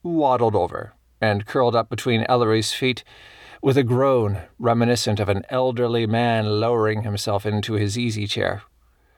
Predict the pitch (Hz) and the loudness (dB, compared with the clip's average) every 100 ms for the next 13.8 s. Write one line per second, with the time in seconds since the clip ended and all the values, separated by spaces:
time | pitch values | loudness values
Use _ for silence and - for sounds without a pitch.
0 | _ _ _ _ - 135 123 117 107 98 | _ _ _ _ -2 2 2 2 2 2
1 | 110 110 101 98 - - 233 226 - 104 | 2 2 2 0 -6 -2 -2 -2 -4 -2
2 | 92 87 - - - 107 107 - - 147 | -2 -4 0 0 0 -2 -2 -6 -2 0
3 | 120 - 95 90 101 95 98 92 95 101 | 0 -4 -4 -2 0 0 2 2 2 0
4 | - 110 - _ _ _ _ _ - 117 | 0 -8 -16 _ _ _ _ _ -2 -2
5 | 202 - - - - 87 82 - 98 98 | -2 -6 -12 -12 -8 -2 -2 0 -4 -2
6 | 110 101 - 117 107 107 104 - 117 104 | -2 -2 -2 -2 0 0 0 0 0 0
7 | 98 98 104 101 101 107 - 120 107 104 | 0 2 2 2 0 -4 -4 -2 -2 -6
8 | 104 113 107 101 104 101 95 90 98 104 | -4 -2 0 2 2 2 -2 -2 -2 0
9 | 98 98 92 90 - _ _ _ _ _ | 0 0 -4 -8 -10 _ _ _ _ _
10 | _ _ _ _ _ _ 233 220 214 - | _ _ _ _ _ _ 0 0 -2 0
11 | 262 311 311 233 220 196 135 123 110 104 | 2 4 2 2 2 0 -2 0 2 2
12 | 104 160 175 160 147 135 123 120 123 127 | 2 -2 -2 -2 0 2 2 2 0 0
13 | 123 120 - 127 120 151 240 | 0 0 0 2 2 0 -4